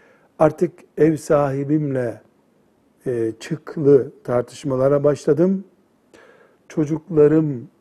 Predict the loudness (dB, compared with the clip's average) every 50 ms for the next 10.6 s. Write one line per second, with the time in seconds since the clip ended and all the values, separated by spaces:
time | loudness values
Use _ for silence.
0 | _ -2 0 0 2 2 2 0 0 0 -2 -2 -2 -4 -6 -4 -6 -6 -6 -6
1 | -4 -4 -2 -2 -2 -2 -4 -4 -4 -4 -4 -4 -2 -2 -2 -2 -2 -6 -12 _
2 | _ _ _ _ _ _ _ _ _ _ _ _ _ _ _ _ _ _ _ -20
3 | -16 -2 -2 -2 0 4 4 6 6 6 6 6 4 2 2 4 4 4 2 0
4 | -2 -4 -2 0 0 2 6 6 6 8 6 4 2 0 -2 -10 _ _ _ _
5 | _ _ _ _ -2 -2 -2 -4 -10 -6 -4 -4 -2 -2 -4 -4 -4 -4 -4 -6
6 | -8 -12 -16 -18 -20 -20 -20 -20 _ _ _ _ _ _ _ _ _ _ _ _
7 | _ _ _ _ _ _ _ _ _ _ _ _ _ _ _ _ _ _ _ _
8 | _ _ _ _ -2 0 0 4 4 4 4 4 2 2 2 2 0 -2 -2 -2
9 | -4 -4 -4 -6 -8 -8 -8 _ -4 -4 -4 -4 -4 -6 -6 -6 -4 -4 -4 -4
10 | -4 -4 -4 -6 -6 -6 -8 -12 -16 -18 -20 -20